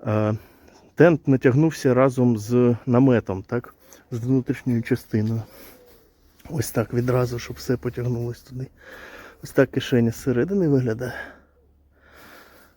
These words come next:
Клас. Повітря буде багато. Класний намет. Ось тут відкривається віконечко з цієї сторони, так хвіртка, і з цієї я вам на вулиці показував.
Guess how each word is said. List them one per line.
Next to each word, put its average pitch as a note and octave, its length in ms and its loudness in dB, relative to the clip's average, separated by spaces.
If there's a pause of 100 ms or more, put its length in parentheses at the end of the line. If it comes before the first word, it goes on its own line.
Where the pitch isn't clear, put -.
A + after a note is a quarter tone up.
(120)
Клас. - 460 -4 (200)
Повітря E3+ 460 2
буде D3+ 460 2 (280)
багато. C3 400 -2
Класний B2+ 420 -2
намет. C#3+ 380 2 (480)
Ось C#3+ 160 -2
тут A3+ 240 -4
відкривається F3+ 640 2
віконечко C#3+ 580 -2
з - 40 -8
цієї F#3+ 340 -2
сторони, F3 440 0
так E3 180 0
хвіртка, D3 560 2
і E3+ 200 -2
з - 80 -14
цієї C#3 440 2
я A#2 160 0
вам A#2 280 2 (1160)
на B2 100 6
вулиці B2+ 420 2
показував. A2 680 0